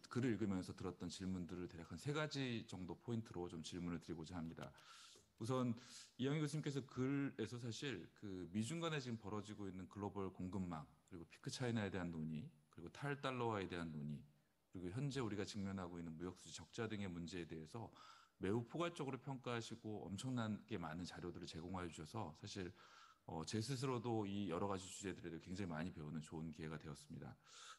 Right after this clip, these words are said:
어, 우선 제가 들었던 그 대략 한 세 가지 정도의 포인트로 좀 질문을 드리고 싶은데요. 첫 번째는 우선 좀 개념적인 질문으로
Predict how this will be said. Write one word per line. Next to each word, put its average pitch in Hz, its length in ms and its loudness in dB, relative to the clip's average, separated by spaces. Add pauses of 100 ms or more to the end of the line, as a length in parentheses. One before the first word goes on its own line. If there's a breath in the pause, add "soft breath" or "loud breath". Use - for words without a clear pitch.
(120)
어, 87 380 2
우선 113 240 2 (460 loud breath)
제가 135 500 4 (160)
들었던 120 560 4
그 104 180 -2
대략 107 280 0
한 113 80 0
세 160 140 -4
가지 190 180 2
정도의 151 300 0
포인트로 127 440 -4
좀 104 180 -2
질문을 107 360 -2
드리고 92 180 -6
싶은데요. 85 440 -6
첫 147 180 -4
번째는 147 400 4
우선 113 180 2
좀 113 160 2
개념적인 135 840 2
질문으로 98 720 -2